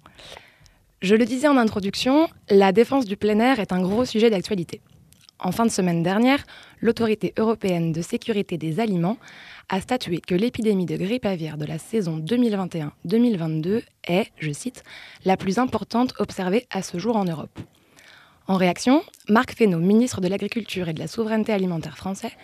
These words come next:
a relevé le risque, le niveau de risque, pardon, sur l'ensemble du territoire national. Ce niveau passe donc de négligeable à modéré. Peux-tu nous en dire un peu plus sur ces niveaux de risque et ce qu'ils impliquent ?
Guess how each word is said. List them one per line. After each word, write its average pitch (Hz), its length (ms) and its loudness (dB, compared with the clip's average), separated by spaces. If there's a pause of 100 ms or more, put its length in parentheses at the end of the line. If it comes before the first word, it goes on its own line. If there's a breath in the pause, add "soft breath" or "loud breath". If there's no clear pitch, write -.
(380 loud breath)
a 254 140 0
relevé 196 340 2
le 165 80 0
risque, 214 320 -6 (180)
le 185 100 0
niveau 240 240 4
de 180 100 2
risque, 190 300 -6
pardon, 185 380 -4
sur 180 200 -8
l'ensemble 220 400 -2
du 151 80 -14
territoire 220 380 -4
national. - 400 -6 (540 soft breath)
Ce - 160 -4
niveau 185 320 4 (120)
passe 170 180 -4
donc 170 220 -4
de 147 100 -6
négligeable 202 800 -2
à 208 220 -2 (120)
modéré. 185 460 0 (760 soft breath)
Peux-tu 269 240 0
nous 247 140 6
en 208 60 2
dire 196 180 2
un 240 80 2
peu 226 100 0
plus 185 380 -6
sur - 200 -6
ces 180 120 -2
niveaux 226 220 6
de 190 40 2
risque 220 300 -4
et 185 40 -2
ce 196 120 -6
qu'ils 214 200 -6
impliquent ? - 460 -10